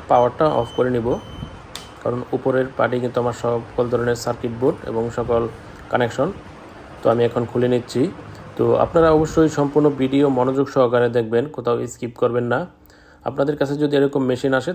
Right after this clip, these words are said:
তাহলে হাই হতাশ না করে আপনারাও কিন্তু খুব সুন্দরভাবে এবং সহজেই ঠিক করতে পারবেন। আপনারা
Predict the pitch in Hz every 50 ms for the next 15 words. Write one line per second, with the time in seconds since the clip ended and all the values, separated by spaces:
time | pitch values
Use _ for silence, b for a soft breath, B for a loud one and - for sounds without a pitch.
0 | 180 143 123 123 127 123 127 127 123 117 - 123 120 123 135 139 - 151 135 -
1 | - 143 143 135 - 135 123 127 147 180 B B B B B B B B B -
2 | - 127 - 147 139 135 131 135 135 147 143 - 135 - - 135 139 147 147 139
3 | 131 127 127 127 131 131 123 - 131 127 120 113 131 151 190 - - - - -
4 | 127 - - 135 127 127 117 120 117 117 127 - - 143 131 131 123 120